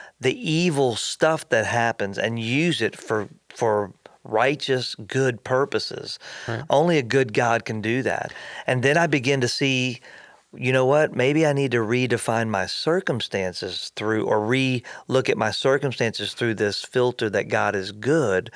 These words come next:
Speaker 2: Right.
Speaker 1: rather than look at whether God's good or not through the filter of my circumstances.
Speaker 2: Yeah. Yeah, it's funny you,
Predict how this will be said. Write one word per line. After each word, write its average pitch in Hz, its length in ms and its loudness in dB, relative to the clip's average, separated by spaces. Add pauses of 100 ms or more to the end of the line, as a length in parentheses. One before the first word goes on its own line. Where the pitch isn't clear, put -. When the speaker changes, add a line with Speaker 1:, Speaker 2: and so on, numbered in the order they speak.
Speaker 2:
Right. 123 260 -4
Speaker 1:
rather 120 380 4
than 110 300 0
look 123 340 0
at 117 120 2
whether 117 240 2
God's 107 300 0
good 127 220 2
or 127 80 2
not 98 260 0
through 104 180 -4
the 101 80 -4
filter 107 340 -2
of 98 160 -2
my 90 140 -6
circumstances. - 1200 -6
Speaker 2:
Yeah. 127 80 0
Yeah, 131 60 2
it's 123 100 -6
funny 135 200 0
you, 117 180 -2